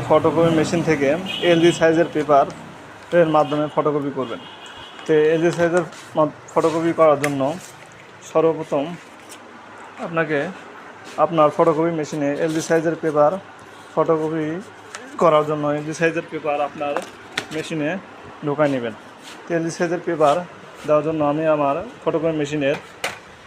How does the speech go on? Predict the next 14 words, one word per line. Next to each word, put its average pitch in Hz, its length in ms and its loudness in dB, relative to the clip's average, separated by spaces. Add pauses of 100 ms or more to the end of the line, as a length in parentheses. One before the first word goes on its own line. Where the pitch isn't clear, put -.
(140)
সাইড 151 200 4 (100)
লকারটি 160 380 0
খুলে 143 240 0 (1500)
এভাবে 160 280 2 (1300)
দিয়ে 147 240 -2
দিলাম 156 200 4 (180)
এবং 147 140 2 (120)
পেপারটা 160 420 2 (420)
যাতে 147 260 0
সেট 165 220 -2
খায় 151 200 2
সেইভাবে 156 360 0 (640)
আমি 156 120 -2 (120)
এটা 147 200 2